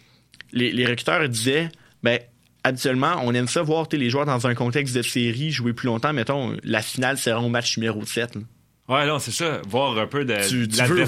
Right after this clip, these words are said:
Speaker 1: voir quel joueur se
Speaker 2: voir
Speaker 1: démarque là-dedans, là.
Speaker 2: Exactement. Puis, euh, je trouve que, justement, un joueur, c'est, euh, un match comme ça, euh,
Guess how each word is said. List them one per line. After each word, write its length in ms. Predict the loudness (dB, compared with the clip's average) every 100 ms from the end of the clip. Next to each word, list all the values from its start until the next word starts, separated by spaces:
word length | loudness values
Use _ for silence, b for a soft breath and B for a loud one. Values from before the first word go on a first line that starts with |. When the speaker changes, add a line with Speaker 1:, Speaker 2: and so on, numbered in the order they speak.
| 4
Speaker 1:
voir 180 | 4 4
quel 180 | 4 4
joueur 220 | 4 4
se 60 |
Speaker 2:
voir 120 | 4 4
Speaker 1:
démarque 340 | 4 4 4
là-dedans, 260 | 2 2 2
là. 60 |
Speaker 2:
Exactement. 360 | 2 0 -2 -4 B B B -10
Puis, 180 | -6 -6
euh, 120 | -6 -8
je 60 | -4
trouve 180 | -4 -2
que, 220 | 0 0
justement, 260 | -2 -2 -2
un 200 | -2 -2
joueur, 220 | -2 -2
c'est, 140 | -4 -8
euh, 220 | -8 -6 -6
un 100 | -4
match 300 | -2 -2 -2
comme 140 | -6 -6
ça, 340 | -4 -4 -6 -12 -12
euh, 240 | -8 -6